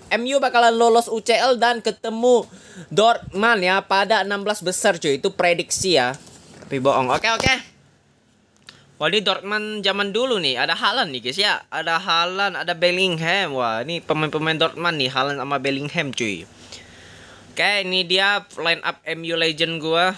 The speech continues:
Cuma L B R B-nya jelek ya, bapuk anjir. Oke, oke, oke, sabar teman-teman. Gua bakal crossingan dulu ya. Calhanoglu. Oke, Rashi mengumpan kepada hantu ya. Oke,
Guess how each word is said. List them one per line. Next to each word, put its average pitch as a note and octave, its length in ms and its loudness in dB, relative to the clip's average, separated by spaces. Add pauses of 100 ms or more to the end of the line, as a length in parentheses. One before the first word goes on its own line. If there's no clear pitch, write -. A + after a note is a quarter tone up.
(480)
Cuma C#3 260 -2
L C3+ 240 0
B C3+ 80 4
R C3+ 80 2
B-nya C3+ 240 -4
jelek C3 300 -4
ya, A2+ 100 0
bapuk A#2 320 -4
anjir. A2 240 -8 (160)
Oke, C3 160 -4
oke, F3 220 4
oke, F#3+ 180 0
sabar F#3+ 320 -2
teman-teman. G#3+ 400 -2 (880)
Gua C#3+ 80 0
bakal D3 460 0
crossingan D#3+ 680 -2
dulu D#3 240 -2
ya. C3+ 160 0 (3000)
Calhanoglu. F3 800 2 (320)
Oke, C3 320 -2
Rashi E3 480 0 (400)
mengumpan C#3+ 400 -4
kepada C#3+ 240 0
hantu E3 400 -2
ya. D#3+ 160 0 (920)
Oke, C#3+ 100 -2